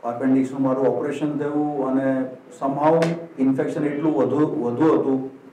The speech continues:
કે મને લગભગ, એ જે કટ હતું, એ કટ મારે ડૉક્ટરે ઓપન રાખ્યો હતો અને લગભગ પંદર વીસ દિવસ કન્ટિન્યુઅસલી ડ્રેસિંગ માટે મારે જવું પડતું રોજ હોસ્પિટલની અંદર.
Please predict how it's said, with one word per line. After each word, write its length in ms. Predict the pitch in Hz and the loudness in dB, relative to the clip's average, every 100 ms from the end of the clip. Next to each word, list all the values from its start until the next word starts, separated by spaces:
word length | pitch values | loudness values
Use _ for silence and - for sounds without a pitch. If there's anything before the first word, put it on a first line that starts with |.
| - - - - | -20 -20 -20 -8
કે 60 | 135 | 0
મને 300 | 131 131 135 | 2 2 2
લગભગ, 520 | 131 117 131 131 123 123 117 104 98 - - - 120 | 2 2 0 0 0 -2 0 -2 -4 -10 -18 -14 -4
એ 140 | 123 | -2
જે 140 | 123 | -2
કટ 280 | 127 147 151 | -2 0 0
હતું, 460 | 143 139 135 127 - - - | 0 -2 -2 -2 -4 -12 -6
એ 80 | 135 | -4
કટ 280 | 135 139 143 | -2 -2 -2
મારે 380 | 139 135 143 | 0 0 0
ડૉક્ટરે 560 | 131 117 - 139 147 156 - | 0 0 -2 -4 -2 -2 -2
ઓપન 320 | 131 127 147 | -2 0 0
રાખ્યો 280 | 120 - 107 | 0 -2 -4
હતો 220 | 101 98 - - _ _ _ _ _ _ _ _ _ _ | -8 -10 -14 -20 _ _ _ _ _ _ _ _ _ _
અને 460 | 113 117 123 120 120 117 - | -6 -4 -2 -4 -4 -8 -6
લગભગ 340 | 117 117 135 135 | -4 -2 -2 0
પંદર 240 | 127 135 | 2 2
વીસ 200 | 131 131 | 2 2
દિવસ 360 | 117 135 135 131 - - | 0 0 0 -2 -6 -2
કન્ટિન્યુઅસલી 680 | 131 131 147 147 147 151 | 0 2 2 2 0 -2
ડ્રેસિંગ 500 | 131 120 123 139 160 | -4 0 0 2 2
માટે 220 | 156 147 151 | 4 2 2
મારે 240 | 147 143 | 2 2
જવું 340 | 127 123 135 | 2 0 0
પડતું 440 | 139 123 127 117 123 | 0 0 0 0 0
રોજ 100 | 120 | 0
હોસ્પિટલની 600 | 113 - 135 123 120 117 | -2 -2 -2 0 0 0
અંદર. 360 | 107 107 101 | -2 -6 -8